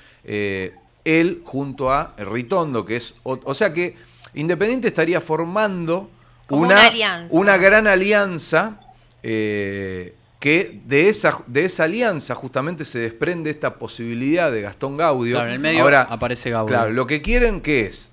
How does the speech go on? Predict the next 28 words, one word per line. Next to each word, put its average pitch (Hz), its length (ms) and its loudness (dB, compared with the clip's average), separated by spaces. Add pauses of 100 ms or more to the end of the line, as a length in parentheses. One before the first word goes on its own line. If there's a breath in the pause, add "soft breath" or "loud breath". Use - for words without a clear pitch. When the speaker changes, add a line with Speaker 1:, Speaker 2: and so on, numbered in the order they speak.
Speaker 1:
ver 101 460 0
si 113 240 -6
Gaudio, 147 500 4
si - 200 -8
Gaudio 117 340 2
se 95 160 -10
quiere 127 260 -4
meter 120 360 -2
realmente 131 680 0
como 95 380 -4
ha 120 60 0
manifestado, 117 840 -2 (280 soft breath)
eh, 87 840 -10
en, 92 200 -12
Speaker 2:
En 175 60 -10
las 170 100 -8
Speaker 1:
en 185 80 -10
Speaker 2:
últimas 185 240 -8
Speaker 1:
las 208 80 0
Speaker 2:
horas. 214 200 6
Speaker 1:
últimas 131 280 -2
horas, 131 260 4
de 113 100 0
Speaker 3:
El 147 60 2
Speaker 1:
hecho. 143 180 -2
Speaker 3:
tema, 147 260 -2
eh, - 100 -10 (160)
Gaudio 143 520 -4